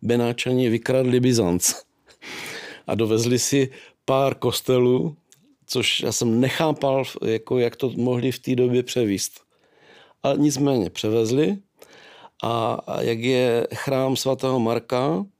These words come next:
tak jsou tam obrovské vrata. A když večer zavírají ty vrata, tak je, tak vezmou takové velké kruhy. A ty kruhy jsou, eh, v hubách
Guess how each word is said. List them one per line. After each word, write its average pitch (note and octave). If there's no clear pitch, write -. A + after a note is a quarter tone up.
tak A2+
jsou B2+
tam B2
obrovské C3
vrata. B2+
A B2+
když B2+
večer C#3+
zavírají A#2
ty B2
vrata, B2+
tak C3+
je, C3+
tak B2+
vezmou C3+
takové C3
velké C#3+
kruhy. B2+
A B2
ty C3
kruhy C#3+
jsou, C#3
eh, -
v A#2+
hubách C3